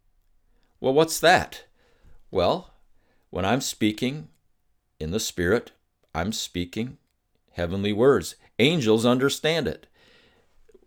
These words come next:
Sometimes when we're praying in tongues, there's, there's nobody else around. There doesn't,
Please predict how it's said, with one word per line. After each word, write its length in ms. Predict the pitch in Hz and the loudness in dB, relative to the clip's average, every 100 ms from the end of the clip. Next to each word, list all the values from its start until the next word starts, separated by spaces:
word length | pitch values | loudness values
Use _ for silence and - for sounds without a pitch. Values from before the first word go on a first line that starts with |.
| _ | _
Sometimes 580 | - 165 - 104 101 98 | -2 0 2 0 0 -2
when 180 | 98 98 | -2 -2
we're 120 | 95 - - | -4 -6 -4
praying 360 | 123 117 98 | 0 2 0
in 120 | 80 | -4
tongues, 600 | - 123 95 78 73 - - _ _ _ | -6 -4 -4 -6 -10 -12 -14 _ _ _
there's, 300 | 123 120 110 - | -10 -10 -10 -10
there's 240 | 92 90 | -6 -4
nobody 320 | 95 104 117 110 | -2 2 4 6
else 240 | 117 - | 4 2
around. 380 | 123 78 78 90 | 0 0 -2 -4
There 120 | 82 | -4
doesn't, 380 | 87 90 101 | -4 -6 -8